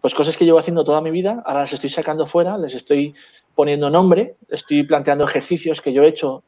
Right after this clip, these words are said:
de entrenamientos durante mi carrera y organizando esta formación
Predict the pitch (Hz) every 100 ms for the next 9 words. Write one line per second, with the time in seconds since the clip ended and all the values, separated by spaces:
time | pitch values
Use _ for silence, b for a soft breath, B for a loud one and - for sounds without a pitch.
0 | _ 135 127 123 120 135 147 139 135 127
1 | 131 127 131 151 185 - B B B B
2 | _ _ 143 147 139 135 131 160 175 180
3 | 175 165 156 185 180 208